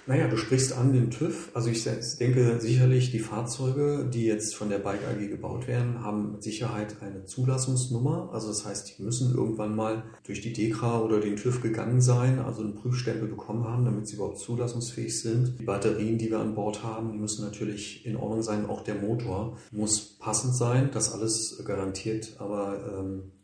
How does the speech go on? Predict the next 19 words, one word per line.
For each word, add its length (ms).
die 60
Bike 260
A 60
G, 240
wenn 120
man 160
so 120
ein 140
Fahrzeug 520
kauft, 420
dass 160
man 140
ein, 160
ein 220
in 80
Deutschland 400
zugelassenes 600
Produkt 380
erwirbt, 540